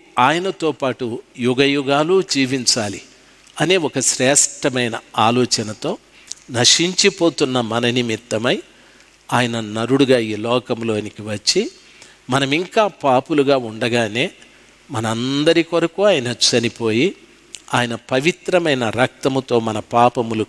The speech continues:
కడిగి, మనల్ని సంఘముగా కూర్చి,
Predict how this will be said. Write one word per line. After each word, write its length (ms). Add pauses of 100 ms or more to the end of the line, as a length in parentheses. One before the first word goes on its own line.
కడిగి, 460 (600)
మనల్ని 400
సంఘముగా 800
కూర్చి, 640